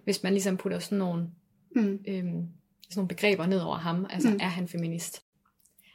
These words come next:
Speaker 1: Men, men, øh, Lone, du
Speaker 2: Mm.
Speaker 1: har jo nævnt det der med, øhm, som jeg i hvert fald bik mærke i,
Speaker 2: Mm.
Speaker 1: øhm, at, at historie altid bliver, at den,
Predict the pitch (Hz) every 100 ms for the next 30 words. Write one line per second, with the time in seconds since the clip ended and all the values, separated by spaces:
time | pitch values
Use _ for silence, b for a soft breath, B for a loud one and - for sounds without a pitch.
0 | b 214 214 208 - 214 208 208 196 -
1 | - 220 240 254 - - - 233 233 262
2 | 208 190 - - - 233 247 208 185 220
3 | 220 196 185 190 214 - _ _ - 208
4 | 196 185 180 175 - _ 202 196 196 180
5 | 180 170 - 196 180 170 185 175 170 247
6 | 226 - - - - - 208 190 180 180
7 | 170 - 202 185 175 - - _ _ _
8 | _ _ _ - 202 208 - 254 226 180
9 | 214 208 196 185 185 175 165 - - 185
10 | 196 185 170